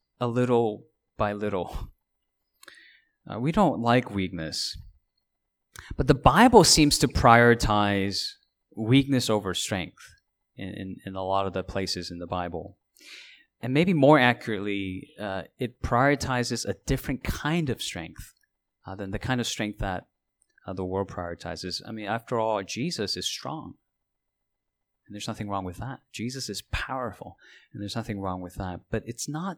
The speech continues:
the same kind of strength, as we'll see, uh, that the world deems to be strong. Um,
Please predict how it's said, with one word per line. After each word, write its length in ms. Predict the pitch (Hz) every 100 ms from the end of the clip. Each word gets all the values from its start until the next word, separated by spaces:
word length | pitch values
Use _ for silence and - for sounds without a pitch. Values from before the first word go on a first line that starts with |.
| _
the 80 | 123
same 540 | - - - 185 190
kind 340 | 143 123 120
of 100 | 107
strength, 560 | - - 82 85 113 - _ _ _ _ _ _
as 140 | 90 98
we'll 80 |
see, 380 | 87 - 90 92 _ - _ _ _ _ 101
uh, 160 | 95 92
that 160 | 98 -
the 80 | 104
world 560 | 101 117 127 120 113 - _ _
deems 340 | - 101 101 -
to 120 | 110
be 440 | 92 92 87 87 _ _ _ _ _ _ _
strong. 460 | - - 85 69 - - _ _ _ _ - - - - _ -
Um, 480 | 104 98 98 92